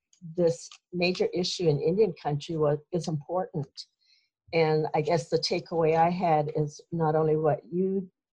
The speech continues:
covered, but also the fact that you've continued to build on that over the years. For instance, um, a year or two afterwards, you had the, the powwow during the, you know, the, the, the dance event with the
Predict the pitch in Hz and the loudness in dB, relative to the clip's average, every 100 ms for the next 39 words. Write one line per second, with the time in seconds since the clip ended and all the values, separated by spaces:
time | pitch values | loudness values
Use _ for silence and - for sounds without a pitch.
0 | _ - 156 160 151 147 160 156 156 156 | _ -2 -2 0 -2 0 2 4 4 0
1 | - 160 147 151 - - 160 156 180 156 | 0 2 2 0 -4 -14 -4 0 4 4
2 | 147 151 160 165 156 165 147 180 160 143 | 2 -4 -2 -4 -4 -8 -4 -2 -2 -2
3 | 147 143 156 160 - 147 143 147 143 - | -2 2 4 2 0 -2 -2 -2 -4 -4
4 | 151 147 143 147 147 147 143 151 147 - | -4 -4 -6 -6 0 0 0 -4 -6 -14
5 | - _ _ - 160 151 147 151 143 - | -20 _ _ -2 0 0 -2 -4 -4 -6
6 | 147 143 151 - _ _ _ _ _ - | -8 -8 -8 -14 _ _ _ _ _ 0
7 | 170 165 160 156 - 160 151 - 160 147 | 4 6 6 4 0 2 2 0 0 2
8 | 147 147 151 147 156 143 147 147 147 147 | 2 0 -4 -2 0 -2 -4 -6 -6 -6
9 | 147 - - - - 151 156 143 147 156 | -8 -10 -12 -18 -10 -4 -2 0 -2 -4
10 | 156 151 147 151 143 143 143 156 147 _ | 0 2 2 0 -4 -6 -6 -10 -14 _
11 | 175 160 156 147 143 - _ 165 143 - | -2 0 0 0 -2 -4 _ -8 -6 -8
12 | _ 151 156 156 170 185 165 160 151 147 | _ 2 4 4 2 2 2 2 0 -4
13 | 143 | -6